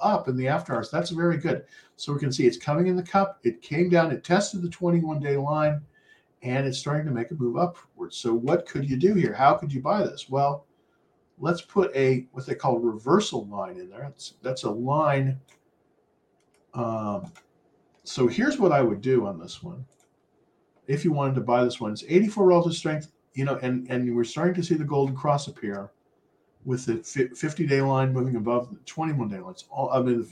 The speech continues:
the, the two hundred-day line, almost there. So it's starting to see strength, but it needs to come back and move above about thirty-five. So here's what I would do.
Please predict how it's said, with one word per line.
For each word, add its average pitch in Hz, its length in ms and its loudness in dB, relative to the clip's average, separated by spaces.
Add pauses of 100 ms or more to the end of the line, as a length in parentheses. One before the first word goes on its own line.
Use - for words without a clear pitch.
(120)
the, 110 180 -4 (160)
the 113 80 -8
two 185 160 2
hundred-day - 240 2
line, - 260 -14
almost 160 380 0
there. 107 280 -4 (500)
So 143 180 2
it's 143 140 4
starting 196 280 6
to 170 80 0
see 139 140 0
strength, 131 400 -4
but - 160 -6 (320)
it 127 160 -2
needs 165 340 2
to 170 80 -4
come 143 240 -2
back 131 440 -2
and 110 160 -6
move 123 220 0
above 127 360 2
about 120 300 -2
thirty-five. 120 680 -2
So - 260 -10 (360)
here's 202 300 4
what 180 100 6
I 156 140 4
would 135 180 2
do. 131 480 0